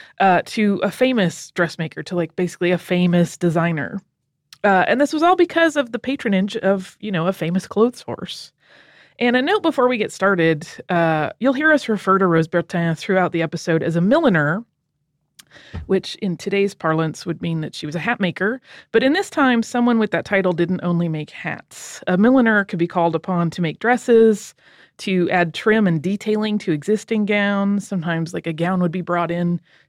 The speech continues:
to be refreshed, and all the trims would be taken off and new trims would be put on, and different, um, alterations would be made to make it look new and different. Uh, other accessories, sometimes even gloves and underpinnings, were also within the purview of a milliner. Uh,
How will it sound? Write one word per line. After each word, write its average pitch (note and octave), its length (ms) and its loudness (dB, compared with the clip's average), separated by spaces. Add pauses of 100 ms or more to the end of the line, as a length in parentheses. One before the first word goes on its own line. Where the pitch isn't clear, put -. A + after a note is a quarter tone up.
to F#3 100 -6
be E3 100 -2
refreshed, F3+ 800 -4
and F3 100 0
all E3+ 160 -2
the E3+ 80 -4
trims F#3 300 -2
would F3 80 -4
be D3 100 -4
taken D#3+ 260 -8
off D#3 200 -6
and D3+ 100 -4
new E3+ 140 -2
trims F#3+ 300 -4
would F3+ 100 -6
be F#3 80 -6
put F3+ 180 -6
on, E3 300 -2
and D3 260 -6 (380)
different, E3+ 420 -6
um, D3+ 440 -4
alterations E3+ 520 -4
would D#3+ 80 -4
be E3 80 -2
made D#3+ 220 -4
to - 80 -10
make D#3+ 160 -4
it - 100 -8
look - 240 -12 (120)
new E3+ 200 0
and D#3 100 -2
different. C#4+ 600 2 (460)
Uh, D#3+ 280 2
other A#3+ 280 6
accessories, G#3 560 -2
sometimes F3 360 -2
even D#3 200 0
gloves D#3+ 340 0
and D#3 140 -4
underpinnings, A3+ 720 0
were F#3+ 160 -4
also F#3 300 -4
within F#3+ 220 0
the F#3 60 -2
purview F3+ 440 0
of F3 120 2
a F#3 40 -2
milliner. F3+ 560 -2 (560)
Uh, E3 680 2